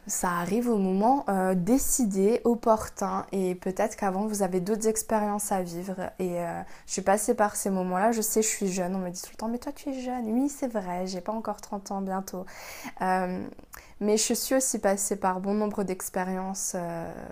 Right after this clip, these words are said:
où j'ai vécu des désillusions et des souffrances. Et, euh, et même, euh, il y a pas si longtemps encore, j'ai, j'ai, j'ai été confrontée à cela.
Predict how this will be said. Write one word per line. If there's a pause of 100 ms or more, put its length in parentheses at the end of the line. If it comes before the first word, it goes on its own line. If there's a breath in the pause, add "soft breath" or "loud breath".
(140)
où
j'ai
vécu
des
désillusions
et
des
souffrances. (460 loud breath)
Et,
euh, (720)
et
même,
euh,
il
y
a
pas
si
longtemps
encore,
j'ai, (100)
j'ai,
j'ai
été
confrontée
à
cela.